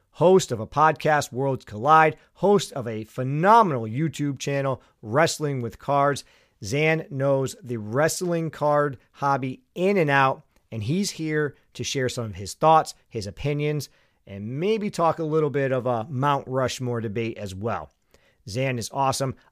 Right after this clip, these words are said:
I hope you stick around for that interview after some of the, uh, the big stuff off the top here, because for those of you that listened last week,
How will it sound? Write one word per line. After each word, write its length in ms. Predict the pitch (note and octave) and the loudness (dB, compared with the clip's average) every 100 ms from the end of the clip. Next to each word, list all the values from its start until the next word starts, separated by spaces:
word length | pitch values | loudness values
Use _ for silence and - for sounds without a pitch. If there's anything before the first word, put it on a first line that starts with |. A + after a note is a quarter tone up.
| - | -8
I 60 | |
hope 200 | G#2+ C3+ | -2 -2
you 80 | C3 | -2
stick 240 | - D3 | -6 -6
around 200 | C3+ C3+ | -4 -4
for 100 | B2 | -4
that 200 | B2+ B2+ | -4 -4
interview 460 | C3+ C3 B2 C3 C3 - _ _ - | -4 -6 -4 -2 -4 -6 _ _ -2
after 320 | C#3+ C#3 C3 | 0 0 -4
some 280 | - D3 C3 | -4 -4 -4
of 140 | A2 | -4
the, 240 | G#2 A2+ A2+ | -6 -4 -4
uh, 140 | G#2 - _ | -4 -8 _
the 100 | - | -14
big 200 | G2 D#3+ | -2 -2
stuff 280 | - E3 C#3 - | 2 0 0 -2
off 180 | B2+ - | -6 -6
the 80 | |
top 380 | - - G#3+ A#3 | -10 2 4 4
here, 320 | A#2+ F#2 E2 _ _ _ _ _ | -4 -8 -12 _ _ _ _ _
because 320 | A2 A2+ F#2+ | -8 -8 -8
for 200 | - A#2+ | -10 -8
those 380 | G#2+ C3 A3+ A#3 | -2 8 8 8
of 80 | F#3+ | 0
you 180 | D3 D#3 | 0 0
that 200 | C#3+ C3+ | -2 -2
listened 300 | C#3 - A2+ | -4 -4 -4
last 320 | C3 D#3+ - | 0 0 0
week, 260 | D#3 D3 | -6 -8